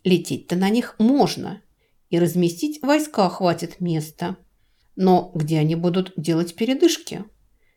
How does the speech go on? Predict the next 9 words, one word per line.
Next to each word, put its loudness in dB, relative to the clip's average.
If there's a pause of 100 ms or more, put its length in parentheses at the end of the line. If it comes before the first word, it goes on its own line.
Ведь -2
до 0
другого 2
материка -2
ни 4
день 0
и -2
ни 4
два 2